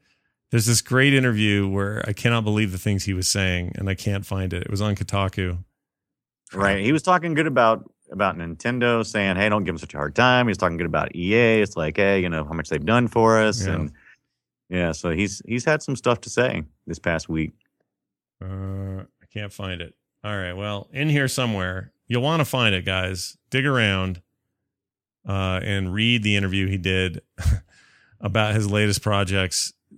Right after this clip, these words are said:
Speaker 1: That's a super short interview, but the funniest thing you'll ever read, and I can't find it.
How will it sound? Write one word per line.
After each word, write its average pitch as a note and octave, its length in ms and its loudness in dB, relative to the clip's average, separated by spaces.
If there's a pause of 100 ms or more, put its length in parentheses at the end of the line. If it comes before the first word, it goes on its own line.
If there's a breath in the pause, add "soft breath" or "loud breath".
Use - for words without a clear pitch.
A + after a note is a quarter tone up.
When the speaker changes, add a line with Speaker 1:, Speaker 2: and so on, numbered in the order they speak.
(140)
Speaker 1:
That's G#2 260 -2
a G#2 60 0
super C3 360 2
short C3+ 300 0
interview, C3+ 460 2
but - 160 -6
the E3 60 -8
funniest G#2+ 420 0
thing G#2 100 -2
you'll F#2 160 -2
ever F2+ 160 -4
read, F2 240 -4
and F2+ 140 -6
I F2 40 -6
can't - 240 -10
find - 240 -14
it. - 120 -16